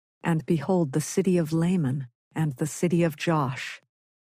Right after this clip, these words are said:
and the city of Gad, and the city of Kishkumen have I caused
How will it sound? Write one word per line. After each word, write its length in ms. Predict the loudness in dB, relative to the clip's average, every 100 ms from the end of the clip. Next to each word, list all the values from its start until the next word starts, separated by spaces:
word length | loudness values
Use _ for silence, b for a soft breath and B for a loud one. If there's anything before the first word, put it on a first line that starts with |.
| -4
and 180 | -2 -2
the 140 | -4
city 340 | -4 0 2
of 160 | 0 0
Gad, 540 | 0 0 0 -2 -4 -12 _ _ _ _ -4
and 200 | -2 -2
the 180 | -4
city 420 | -6 -2 0 2 0
of 180 | -4
Kishkumen 720 | -4 -6 -6 -2 -2 0 -2 -6 _ _ -6
have 180 | -2 0
I 100 | -2
caused 540 | -2 0 0 -2 -10